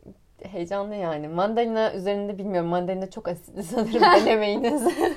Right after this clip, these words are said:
Speaker 1: Ama mandalina'nın da ortasına hep parmak geçirirdik ya çocukken.
Speaker 2: Evet,
Speaker 1: <laughs> Mandalina da
Speaker 2: aynen.
Speaker 1: denenebilir sanki. Ama kalın penisli abilerimiz deneyemez diye düşündüm.
Speaker 2: Kesinlikle.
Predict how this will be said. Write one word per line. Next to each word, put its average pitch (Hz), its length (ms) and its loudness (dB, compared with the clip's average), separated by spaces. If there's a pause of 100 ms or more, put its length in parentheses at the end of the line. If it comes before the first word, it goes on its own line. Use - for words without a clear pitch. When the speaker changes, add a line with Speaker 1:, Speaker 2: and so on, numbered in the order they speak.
(1200)
Speaker 1:
Ama 349 220 4
mandalina'nın 269 500 0
da 190 100 4
ortasına 196 380 0
hep 254 160 -8
parmak 220 400 -4
geçirirdik 208 560 -8
ya 226 100 -2
çocukken. - 500 -6
Speaker 2:
Evet, 294 400 8
Speaker 1:
<laughs> 330 180 8
Mandalina 247 580 8
da 277 40 8
Speaker 2:
aynen. 226 120 8
Speaker 1:
denenebilir 202 580 -2 (100)
sanki. - 380 -8 (560)
Ama 233 240 -6
kalın 220 240 -4
penisli 220 640 -8
abilerimiz 170 680 -6
deneyemez 151 600 -6
diye 165 140 -10
düşündüm. 156 480 -16 (520)
Speaker 2:
Kesinlikle. 220 640 -20